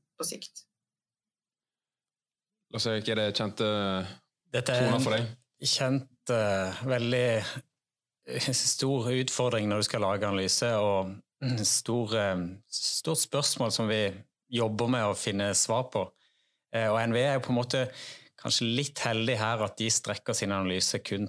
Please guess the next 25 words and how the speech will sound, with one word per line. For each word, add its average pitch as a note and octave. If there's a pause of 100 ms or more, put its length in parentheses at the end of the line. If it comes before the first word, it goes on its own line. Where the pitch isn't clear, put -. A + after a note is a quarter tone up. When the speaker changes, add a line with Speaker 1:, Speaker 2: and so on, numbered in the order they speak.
Speaker 3:
til F#2 (140)
tjue G2
førti A#2
og G2
ikke -
til G2 (240)
tjue A2
femti, C3 (180)
for, A2 (400)
eh, G2
E G2 (120)
U A2
har A2+
jo A2+
da G#2+
mål A2+
om G#2
at F#2+
i G2+
tjue G#2+
femti C#3+
så G2+
skal B2
det G#2
være G2+